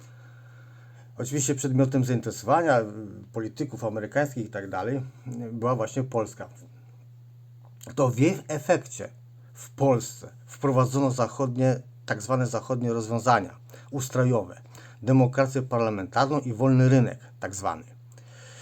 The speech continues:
E, dokonano tego, proszę państwa, fortelu, no, fortelu, e, wykorzystując dwadzieścia jeden postulatów, e, e, takich ruchów robotniczych, <laughs> powiedzmy. E,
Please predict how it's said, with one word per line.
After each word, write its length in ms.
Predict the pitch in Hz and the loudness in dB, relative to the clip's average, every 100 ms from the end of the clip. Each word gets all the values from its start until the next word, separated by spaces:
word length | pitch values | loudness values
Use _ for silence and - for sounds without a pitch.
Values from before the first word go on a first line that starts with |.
| - - - - | -20 -20 -20 -10
E, 880 | - 104 95 95 95 95 92 90 95 98 - - - | -4 -2 -2 -2 -4 -4 -6 -10 -12 -14 -16 -20 -14
dokonano 540 | 127 196 269 254 226 | -2 2 6 8 6
tego, 440 | 214 202 175 180 175 | 6 4 6 6 6
proszę 280 | 170 156 135 | 4 0 2
państwa, 500 | 147 147 139 147 131 | 4 2 4 2 4
fortelu, 680 | 131 127 139 123 127 156 - - - - - - 143 | 2 2 4 4 4 2 -4 -14 -20 -20 -20 -20 -8
no, 120 | 151 | -6
fortelu, 640 | - 143 131 131 113 151 - - | 2 2 4 4 4 2 0 -8
e, 320 | 123 123 123 | -4 -2 0
wykorzystując 680 | 117 190 185 160 131 160 143 | 0 0 2 2 2 2 2
dwadzieścia 360 | 123 135 143 127 | 2 0 0 0
jeden 200 | 123 127 107 - | 2 0 -6 0
postulatów, 800 | 143 127 127 127 123 120 - - | 2 2 2 4 4 -2 -8 -8
e, 40 | |
e, 40 | 113 110 117 107 110 107 - - - - - - | -4 -2 -2 -6 -8 -10 -14 -20 -20 -20 -20 -20
takich 240 | - - - - | -20 -20 -18 -4
ruchów 440 | 127 165 151 123 | 2 2 0 -4
robotniczych, 640 | 107 101 98 101 95 101 - | -4 -4 -8 -10 -12 -14 -10
<laughs> 80 | - | -8
powiedzmy. 600 | 117 135 104 - 98 95 - - - - - - - - - - - | -4 -4 -6 -8 -12 -12 -14 -18 -16 -14 -14 -18 -20 -20 -20 -20 -12
E, 420 | 92 92 95 92 | -8 -6 -6 -8